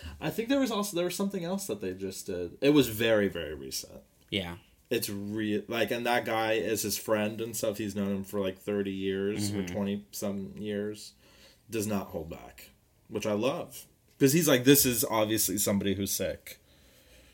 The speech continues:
Speaker 1: And he's like, "I shouldn't be filming some of this stuff. Like, that's not okay. It's not appropriate." But you see Kanye acting an absolute clown. I'm t-, you would love it. I think you would.
Speaker 2: Maybe I will watch it.
Speaker 1: It's fascinating.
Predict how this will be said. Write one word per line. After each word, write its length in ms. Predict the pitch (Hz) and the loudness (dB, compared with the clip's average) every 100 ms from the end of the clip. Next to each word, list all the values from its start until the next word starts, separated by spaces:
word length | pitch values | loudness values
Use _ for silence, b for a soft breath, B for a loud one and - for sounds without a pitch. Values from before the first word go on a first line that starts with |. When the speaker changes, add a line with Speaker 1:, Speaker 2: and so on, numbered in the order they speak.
| b | b
Speaker 1:
And 100 | - | 2
he's 140 | 123 110 | 4 4
like, 80 | |
"I 100 | 101 | 2
shouldn't 220 | 98 104 101 | 0 0 0
be 60 | 98 | 0
filming 300 | 104 101 101 | 0 0 0
some 160 | 101 | 0
of 80 | 101 | -2
this 140 | 98 - | -2 -2
stuff. 400 | - 104 98 92 | 0 0 0 -2
Like, 100 | 92 | -6
that's 180 | 87 101 | -6 -4
not 100 | 92 | -4
okay. 440 | 87 - 92 90 | -4 -4 -2 -4
It's 160 | 90 - | -6 -4
not 160 | 104 92 | -4 -4
appropriate." 800 | - 92 - 98 92 90 90 - | -6 -8 -10 -12 -8 -6 -8 -6
But 260 | 90 80 - - | -6 -8 -12 -6
you 140 | 104 | -4
see 500 | 104 - 107 98 98 - _ - | -2 -2 0 -2 -4 -14 _ -8
Kanye 300 | 104 92 90 | -6 -4 -6
acting 540 | 85 80 - 87 85 85 - _ _ _ - | -8 -10 -10 -10 -10 -14 -18 _ _ _ -16
an 120 | 85 | -14
absolute 500 | - 80 80 - 82 | -12 -14 -12 -12 -12
clown. 340 | - 65 76 98 _ _ _ B B B B B B B B B - | -14 -16 -14 -14 _ _ _ B B B B B B B B B -2
I'm 100 | 135 | 0
t-, 100 | 139 | 0
you 200 | 135 139 | 4 6
would 180 | 147 135 | 8 8
love 280 | 120 113 110 | 6 2 2
it. 200 | 95 - - | -4 -6 -8
I 140 | 110 101 | -2 0
think 160 | 104 | 0
you 80 | 104 | 0
would. 280 | 98 90 92 | -2 -4 -4
Speaker 2:
Maybe 220 | 104 98 | -4 -2
I 60 | 95 | -2
will 180 | 90 82 | -2 -6
watch 260 | 76 76 - | -8 -12 -12
it. 160 | 78 65 - _ - - | -12 -14 -20 _ -14 -8
Speaker 1:
It's 160 | 104 | -6
fascinating. 840 | - - 92 - 90 85 80 90 | -6 -4 -6 -6 -8 -10 -10 -14